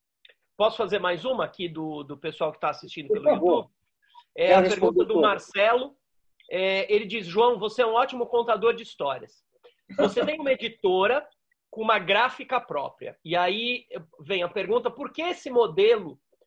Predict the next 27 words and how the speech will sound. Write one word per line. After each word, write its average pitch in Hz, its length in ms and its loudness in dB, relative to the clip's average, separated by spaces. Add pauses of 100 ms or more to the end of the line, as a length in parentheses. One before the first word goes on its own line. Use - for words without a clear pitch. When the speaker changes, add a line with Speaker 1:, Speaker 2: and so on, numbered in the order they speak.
(140)
Speaker 1:
esse 165 180 -12
modelo 196 360 0
de 214 120 -8
empresa 208 600 0 (440)
se 240 360 -8
esvaiu 226 840 0
nos 220 320 -6
segmentos 214 680 -2
complementares? 202 840 -4
Eu 196 100 -4
não 202 80 -8
sei 202 180 -6
se 214 120 -12
eu 202 40 -2
entendi 190 360 -8
muito 185 220 -12
bem 170 180 -8
a 165 60 -8
pergunta. 165 340 -10
Você 202 100 -8
entendeu, 190 420 -4
João? 165 160 -6
Acho 151 100 -10
que - 80 -8
ela 170 140 -4
é - 20 -8
mais 165 460 -6